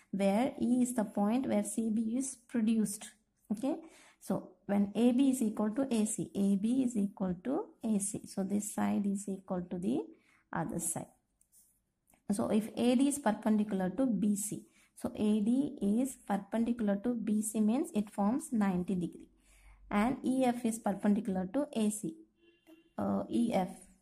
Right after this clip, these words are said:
E F is perpendicular to A C means this also forms ninety degree.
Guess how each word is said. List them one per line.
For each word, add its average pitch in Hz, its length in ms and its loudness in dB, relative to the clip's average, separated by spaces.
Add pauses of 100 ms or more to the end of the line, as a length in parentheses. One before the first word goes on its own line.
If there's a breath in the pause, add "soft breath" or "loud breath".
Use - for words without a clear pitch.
(420)
E 233 220 0
F 208 220 0
is 226 160 -4
perpendicular 202 840 0
to 262 260 -2
A 208 140 2
C 214 180 -4
means 262 300 -2
this 214 220 -2
also 196 240 -2
forms 226 400 0 (440 loud breath)
ninety 202 380 4
degree. - 400 -4